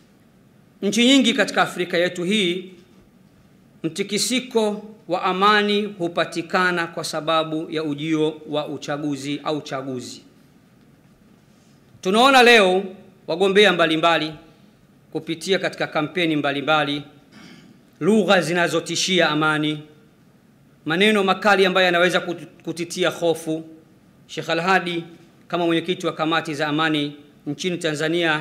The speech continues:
na wajumbe wote wa kamati ya amani, hili tusipolikemea, basi Waswahili wanasema, "Usipoziba ufa utakuja kujenga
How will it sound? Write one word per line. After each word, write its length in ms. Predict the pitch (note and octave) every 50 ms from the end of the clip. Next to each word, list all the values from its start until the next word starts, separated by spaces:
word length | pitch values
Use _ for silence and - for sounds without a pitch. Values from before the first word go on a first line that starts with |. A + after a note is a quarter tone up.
| D#3 D3
na 340 | D3+ D#3 D3+ D3 C#3+ C#3 - - - - - _ _ _
wajumbe 360 | - C#3+ D#3+ F3+ F3+ D#3 D#3+ D#3+
wote 300 | F#3 F#3 F#3 F#3+ F#3 E3
wa 80 | D3+
kamati 400 | D3+ E3+ D#3 E3+ F3 D#3+ - D#3+
ya 60 | D#3 D3
amani, 340 | D#3 E3+ E3+ D#3+ D3+ C#3+ - - - - C3 B2
hili 680 | D3 G3 A#3 A#3+ A3+ G#3 F#3 F#3 G3+ A3 G#3+ - - - - - - _ _ _ _ _ _ _ -
tusipolikemea, 1300 | - F3+ E3+ E3+ - - G3+ G3 G3+ G3 F#3 F3+ E3+ E3 D#3+ D#3+ - D#3 D#3 F3 F#3 F3 D#3+ D3 C#3+ C#3+ - - - - - _ _ - _ -
basi 260 | D#3 D#3+ D#3 - D#3+
Waswahili 360 | D#3 D3+ - E3 D#3+ E3+ E3
wanasema, 640 | D#3+ D3+ D3 C#3+ - E3+ E3 D#3 D3+ D3+ D3 D3+ -
"Usipoziba 1600 | F#3+ C3+ - - - D3+ - - - D3+ D3 C#3 C3 - - - - - _ _ - C#3 B2+ C3 E3+ E3+ E3 D#3 D3+ D3 D3 D3 - - - -
ufa 500 | G3 G#3 F#3 - - E3+ D#3 D3 C#3+ - -
utakuja 460 | D3+ - - D3 - D#3 D3 C#3+ C#3
kujenga 580 | - C#3+ C#3+ D3 C#3+ C3+ B2+ C3 C3 C3 B2